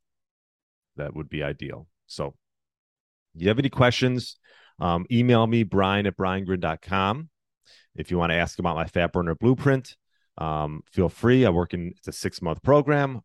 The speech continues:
working with individuals forty plus, mainly males, helping, uh, you know, work on sh-, sleep, stress, um,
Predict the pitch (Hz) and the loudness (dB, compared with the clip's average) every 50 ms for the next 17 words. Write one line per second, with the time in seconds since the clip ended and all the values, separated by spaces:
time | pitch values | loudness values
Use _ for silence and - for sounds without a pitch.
0 | _ - 87 85 - - 85 82 80 78 - 87 85 85 78 92 82 104 107 104 | _ -8 -8 -8 -6 -8 -8 -6 -6 -6 -6 -6 -6 -4 -4 -4 -2 0 0 0
1 | 101 92 - - 92 90 87 85 87 - - 110 117 123 120 - - - _ _ | 0 0 -2 -4 -2 -2 -2 -2 -4 -2 0 2 2 2 0 -4 -10 -16 _ _
2 | _ _ _ _ _ - 87 90 90 90 82 80 80 90 98 107 120 127 151 165 | _ _ _ _ _ -8 -6 -4 -4 -4 -4 -4 -2 0 0 2 2 0 0 -4
3 | - - - _ _ _ _ _ _ _ _ - 82 - - 87 85 73 - _ | -6 -12 -18 _ _ _ _ _ _ _ _ -10 -10 -8 -8 -10 -10 -12 -14 _
4 | _ - 78 73 76 76 71 82 73 71 71 - _ _ _ _ - 85 87 82 | _ -10 -8 -8 -8 -8 -8 -10 -10 -12 -14 -18 _ _ _ _ -8 -6 -6 -6
5 | - 78 78 73 - - - _ _ - - - - 156 156 151 - - - - | -6 -8 -10 -10 -10 -12 -14 _ _ -20 -12 -2 2 2 4 2 2 -2 -8 -16
6 | - - - 120 123 123 117 - - - - _ _ _ _ _ _ _ _ _ | -12 -2 2 2 2 2 2 -2 -8 -16 -20 _ _ _ _ _ _ _ _ _
7 | _ - 82 80 78 78 76 76 76 73 73 | _ -10 -6 -6 -4 -4 -6 -6 -8 -12 -14